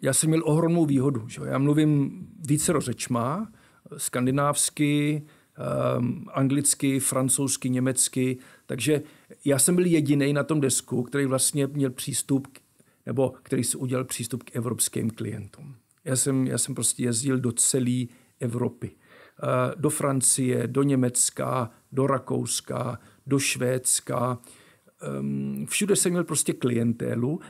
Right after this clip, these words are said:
a nechával jsem těm Britům, nebo přirozeně, ty Britové měli ty velký britský, ty velký britský jména, jo. To se změnilo potom ve Woodech,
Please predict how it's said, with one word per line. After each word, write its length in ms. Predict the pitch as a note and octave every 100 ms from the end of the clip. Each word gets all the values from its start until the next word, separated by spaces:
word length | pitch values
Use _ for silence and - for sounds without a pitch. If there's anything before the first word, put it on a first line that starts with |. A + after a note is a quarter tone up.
| -
a 60 | -
nechával 540 | C#3 C3+ D#3 D3 D3+
jsem 240 | D3 D#3 D3
těm 200 | D#3 B2+
Britům, 600 | C3 D3+ - C3 G3+ F3+
nebo 380 | C3+ C#3 - - - _ -
přirozeně, 840 | - F3 D3 A2 C3 A#2+ B2 D#3 - _ _
ty 100 | -
Britové 480 | B2 B2+ C3 B2 B2+
měli 220 | B2+ B2+
ty 120 | -
velký 420 | B2 B2 - C3
britský, 720 | A#2 A#2 - - C3+ B2 B2+ - _ _
ty 120 | C#3+
velký 300 | C#3 C3 C#3
britský 480 | A#2 A#2 - - A#2+
jména, 480 | A2+ G#2+ G2+ - -
jo. 200 | A#2 C3+ - - - -
To 100 | E3
se 140 | D#3 D#3+
změnilo 400 | C3 B2+ C#3 D3+
potom 540 | D3+ D3+ D3 E3+ F3+
ve 140 | C3+ B2+
Woodech, 560 | C3 B2 D3 - -